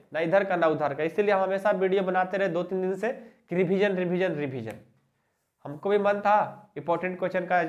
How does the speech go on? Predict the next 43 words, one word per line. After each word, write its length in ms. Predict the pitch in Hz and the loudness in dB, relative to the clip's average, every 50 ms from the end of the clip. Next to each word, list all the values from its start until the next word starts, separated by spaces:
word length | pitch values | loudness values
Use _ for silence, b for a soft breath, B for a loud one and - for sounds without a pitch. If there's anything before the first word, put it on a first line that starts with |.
| 165 - - | -4 -4 -4
आज 160 | 156 160 156 | -2 0 2
लाएं, 320 | 160 170 180 185 170 127 117 - - - - | 4 4 4 4 4 0 -4 -8 -14 -12 -10
देखो 200 | - 160 - 156 | -8 -6 -4 -2
लिख 220 | 151 165 190 190 190 | 0 2 2 2 0
करके 200 | 196 185 190 175 | -2 -4 -2 -2
लाए 160 | 180 185 190 | 0 0 0
हुए 140 | 175 165 165 | 0 0 -2
थे 100 | 165 147 | -4 -4
बीस 260 | 139 165 185 185 - | -4 -4 -4 -6 -6
क्वेश्चन, 260 | - 147 131 - 120 | -8 -8 -8 -8 -10
लेकिन 560 | 110 104 - - _ _ _ _ - - 160 | -12 -14 -16 -20 _ _ _ _ -20 -14 -10
हम 40 | 156 | -6
नहीं 160 | 156 175 208 | -4 -4 -2
कर 160 | 208 - 143 120 | -2 -4 -6 -6
पाएंगे 300 | - 110 107 104 104 101 | -8 -10 -12 -12 -12 -12
भाई, 200 | 101 113 139 165 | -10 -8 -10 -10
क्योंकि 360 | - - - _ - 151 165 | -12 -16 -20 _ -10 -8 -6
हम 60 | 165 | -6
पहले 220 | 160 165 165 170 170 | -2 -2 -2 -2 0
पढ़ा 260 | 160 156 147 147 135 | -2 -2 -2 -2 -4
चुके 260 | 117 - 110 101 - 101 | -6 -8 -12 -14 -16 -18
हैं। 180 | 101 98 - _ _ _ _ _ _ _ _ _ _ _ _ _ _ _ | -20 -20 -20 _ _ _ _ _ _ _ _ _ _ _ _ _ _ _
वो 100 | 160 185 | -6 -6
सब 220 | 190 190 196 180 190 | -2 -2 -2 -2 -2
चीज़ें 180 | 180 175 160 175 | -2 0 2 2
आप 140 | 160 156 160 | 2 2 0
लेके 200 | 160 156 160 180 | -2 -2 -2 -4
इंपॉर्टेंट 480 | 170 - 143 135 - - 113 104 - - | -4 -2 -2 -4 -4 -4 -8 -10 -10 -14
है, 100 | 98 101 - - | -18 -16 -6 -6
क्वेश्चन 320 | 165 170 - 202 196 175 | -4 -2 -2 -2 0 4
बैंक 240 | 185 190 202 196 190 | 4 4 4 4 2
का 80 | 196 190 | 0 0
सारे 280 | 196 190 175 180 202 | 2 4 4 4 4
जो 120 | 185 190 185 | 2 2 0
दो 120 | 170 180 | 0 -2
तीन 140 | 190 196 190 | -2 0 2
बार 100 | 190 190 | 2 2
पूछा 240 | 190 190 185 190 185 | 0 0 -2 -2 0
गया 120 | 185 190 185 | 0 -2 -2
सबको 420 | 190 180 170 - - - 226 226 220 226 B B B B B B - | -2 -2 -4 -4 0 2 4 4 4 2 B B B B B B -4
रीड 220 | 139 175 180 170 - | -2 0 0 0 2
कर 140 | 185 175 165 | 2 2 2
जाओ 200 | 147 143 113 | 2 0 0